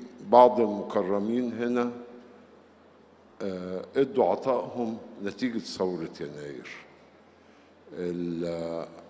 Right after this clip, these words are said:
السيدة العظيمة، آه، هبة السويدي، آه، الدكتور، آه، محمد الجرحي وغيرهم كثيرين. آه، ثورة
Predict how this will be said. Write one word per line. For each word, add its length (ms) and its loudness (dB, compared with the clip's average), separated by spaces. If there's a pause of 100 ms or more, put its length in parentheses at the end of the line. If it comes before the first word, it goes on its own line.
(160)
السيدة 600 2
العظيمة، 1080 -4 (840)
آه، 320 -6
هبة 240 -2
السويدي، 960 -4
آه، 320 -8
الدكتور، 1000 -4 (800)
آه، 140 -8
محمد 600 -4
الجرحي 800 0 (680)
وغيرهم 580 2 (120)
كثيرين. 800 -2 (1300)
آه، 500 -4
ثورة 500 4